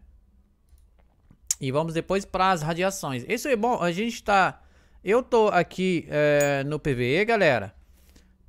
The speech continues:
pra aprender as coisas. Depois a gente vai pro P V P, tá? Relaxa. Relaxa. Tá. Product.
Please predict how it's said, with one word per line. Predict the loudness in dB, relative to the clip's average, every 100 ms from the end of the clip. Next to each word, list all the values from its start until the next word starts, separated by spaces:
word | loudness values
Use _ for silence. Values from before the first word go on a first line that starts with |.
| -6
pra | -4
aprender | 0 0 2
as | 2 2
coisas. | 2 2 0
Depois | -4 -2 -2
a |
gente | -2 -4
vai | -4
pro | -2 -4
P | -2 -2
V | -2
P, | -2 -2
tá? | -2 -4 -8 _ _ -20 -4
Relaxa. | 0 0 -2 -8 -14 -20 _ _ _ _ _
Relaxa. | -6 -2 2 4 4 2 0 -4 -6 -10 -20 -20 _ _ _ -20 _ _ _ _ _ _ -20 _ _ _ _ _ _ -20 _ _ _ _ -10
Tá. | -10 -10 -18 _ _ _ _ _ _ _ _ _ _ -20 _ _
Product. | -10 -8 -6 -8 -12 -20